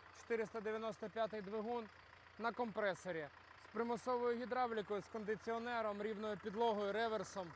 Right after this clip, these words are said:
сідушечка пілот, боковий паливний бак, двадцять восьма, двадцять восьма резина. Це реально трактор, за який просто не треба переплачувати зайві там тисячу, дві тисячі доларів, навіть дві чотириста в деяких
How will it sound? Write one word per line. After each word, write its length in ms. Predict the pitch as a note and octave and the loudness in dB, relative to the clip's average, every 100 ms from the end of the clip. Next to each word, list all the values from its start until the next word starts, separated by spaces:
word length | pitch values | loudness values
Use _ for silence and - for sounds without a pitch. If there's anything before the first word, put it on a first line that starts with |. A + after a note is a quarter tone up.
| - - - - - - - | -14 -16 -16 -16 -16 -16 -12
сідушечка 680 | - G3+ A#3+ F3+ A3 - A3+ | -8 0 0 2 -2 -2 -2
пілот, 420 | G3+ A3+ A#3 A#3 - - - - - - - - - - - - - E3+ | 0 4 6 4 0 -14 -14 -14 -14 -14 -14 -14 -14 -14 -16 -16 -14 -2
боковий 380 | F3 G#3 A3+ A3+ | 0 2 4 4
паливний 520 | G3 A#3 A3 G#3 G#3+ | 4 2 4 2 -2
бак, 320 | G3 A#3 A3+ | 2 4 4
двадцять 360 | F#3+ G#3+ - G3 | 2 0 0 -4
восьма, 400 | G3 A3+ F#3+ G#3+ - F#3+ | 0 0 0 -8 -8 -8
двадцять 360 | E3+ A3+ G#3 F#3+ | -2 -2 -2 -6
восьма 380 | G#3 G#3 G#3 A3 | -4 -4 -4 -2
резина. 420 | G#3+ A3 A#3 G#3 | -2 -2 -2 -4
Це 180 | - B3 | -2 -2
реально 320 | C4 B3+ A#3 | -2 -2 -4
трактор, 400 | C4 C4+ G#3+ A3+ | -2 -4 -2 -4
за 140 | F#3 | -2
який 280 | A3+ B3 B3 | -2 -2 -6
просто 460 | E3+ - A#3 - A3 | -6 -2 -2 0 -4
не 120 | A3 | -4
треба 300 | A3 A3+ G#3 | -2 -2 -2
переплачувати 840 | G#3+ A3 - C4 B3 A3 G#3 G3+ | 0 -2 0 0 0 -2 -4 -4
зайві 400 | F3+ A3+ G#3+ A3 - - - - - | -2 0 0 -2 -4 -16 -20 -14 -2
там 160 | G3 | -2
тисячу, 640 | F3 B3+ A#3 G#3+ - G#3 F#3+ | 0 -4 -4 -6 -2 0 0
дві 300 | D3 A3 A#3 | -2 -4 -4
тисячі 680 | A3 G3+ F#3 G3+ G3+ F#3+ E3 - - - | -6 -8 -8 -2 -2 -2 -4 -14 -20 -8
доларів, 500 | D3+ G#3+ G3+ F#3+ F3 D#3+ | 2 4 6 2 0 0
навіть 380 | G#3+ G#3 G3+ D3+ | 0 0 -2 -2
дві 160 | A#3 | -4
чотириста 600 | G3 G#3+ B3+ B3 A3 - | -4 -6 -2 0 0 -2
в 60 | G3+ | -2
деяких 440 | F3 G#3+ G3+ G#3 | 2 2 2 -4